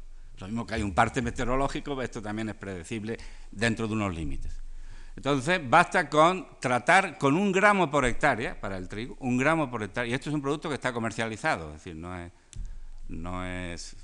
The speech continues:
futuri-, no estoy haciendo futurología, esto está en el mercado, aprobado en España incluso. Pero este producto, a un gramo por hectárea, no a kilos como habitualmente se usan los, los fungicidas, induce las defensas del, del trigo y le hace insensible a la roya.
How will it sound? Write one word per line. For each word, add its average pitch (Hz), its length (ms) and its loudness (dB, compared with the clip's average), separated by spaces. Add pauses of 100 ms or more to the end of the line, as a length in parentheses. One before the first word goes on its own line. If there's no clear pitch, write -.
(200)
futuri-, 95 540 -8 (420)
no 92 80 -10
estoy 101 180 -8
haciendo 101 280 -4
futurología, 101 680 -4
esto - 200 -14
está 87 240 -8
en 90 100 -6
el 87 200 -10
mercado, 87 680 -6
aprobado 98 300 -6
en 104 80 -4
España 98 300 -8
incluso. - 360 -6 (580)
Pero 117 80 -6
este 170 140 -4
producto, 175 440 -2
a 127 100 6
un 123 180 6
gramo 156 400 8
por 113 120 4
hectárea, 107 380 0
no 131 100 2
a 160 100 2
kilos 151 340 2
como 113 220 2
habitualmente 110 760 -2
se 110 140 -10
usan 92 280 -6
los, 78 280 -10 (720)
los 85 440 -8
fungicidas, 143 800 -2 (1200)
induce 110 500 -2
las 87 160 -6
defensas 127 600 -4
del, 82 400 -8
del 78 200 -12
trigo 143 360 -6
y 90 140 -8
le 98 100 -4
hace 131 140 -6
insensible 113 480 -8
a 104 60 -6
la 87 120 -8
roya. 82 320 -12